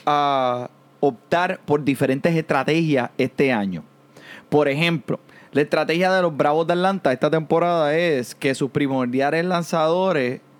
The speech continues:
solamente van a lanzar de, de, de una a cuatro entradas.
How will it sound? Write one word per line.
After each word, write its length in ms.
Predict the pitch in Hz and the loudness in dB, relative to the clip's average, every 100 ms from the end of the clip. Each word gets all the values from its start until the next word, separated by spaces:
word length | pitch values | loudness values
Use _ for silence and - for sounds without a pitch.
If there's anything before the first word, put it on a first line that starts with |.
| _ _ | _ _
solamente 640 | - - 139 185 190 202 | -6 -2 0 0 0 0
van 160 | 190 160 | 0 0
a 60 | 170 | 0
lanzar 400 | 190 170 175 175 | -2 -2 -2 0
de, 800 | 202 - _ 127 123 139 135 123 _ | -2 -4 _ -4 0 2 0 -4 _
de, 680 | - 120 127 123 120 117 113 _ - | -12 -2 0 0 0 0 -2 _ -8
de 240 | 117 123 | 0 0
una 640 | 120 131 151 185 202 202 - | 2 0 0 0 0 0 0
a 240 | 139 127 | 0 0
cuatro 400 | 113 123 135 160 | 0 0 2 0
entradas. 580 | 185 156 - 127 147 95 | -2 -2 -2 0 0 -2